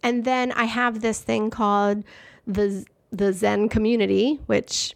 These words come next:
yeah, I didn't talk about, but it's, um, you know, 'cause of course I study Zen Buddhism and I bring that in with mindfulness, but it's for parents. Um, it's a community. It's actually, like, a monthly membership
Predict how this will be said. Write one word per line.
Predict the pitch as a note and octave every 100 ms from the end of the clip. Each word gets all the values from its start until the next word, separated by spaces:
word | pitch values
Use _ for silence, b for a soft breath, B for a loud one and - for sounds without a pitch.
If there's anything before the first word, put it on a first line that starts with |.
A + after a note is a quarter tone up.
| -
yeah, | G#3+
I | F#3
didn't | F#3+ F#3+
talk | G3+ F#3
about, | G3 F#3 -
but | F#3+
it's, | F#3 - -
um, | F#3 F#3 F#3 F#3 - _
you | -
know, | F#3 F3
'cause | F#3
of | F#3+ - - -
course | - F3 F#3
I |
study | F3+ - F3+ F3+ F#3 _ B3
Zen | F#3+ F3+
Buddhism | F3+ F3+ F3+ F3+ F3+
and |
I | E3+
bring | F3 F3
that | F3 F3
in | F#3 F3 F3+ F#3+ B B B -
with | F#3+ G3+
mindfulness, | A#3 B3+ G3+ F#3 F#3 -
but | - F3+ -
it's | G3 -
for | G#3 G3
parents. | - G3+ A3 A3+ - - - - - B B B B B -
Um, | G3+ G3+ F#3 - - G#3 - _ -
it's | - -
a |
community. | - G3 G3+ G3 F#3+ G3
It's | - G3+ G3+
actually, | F#3+ - G3 - G2
like, | - -
a | F#3
monthly | - F#3+ - -
membership | F#3+ F#3+ F#2 E3 - - -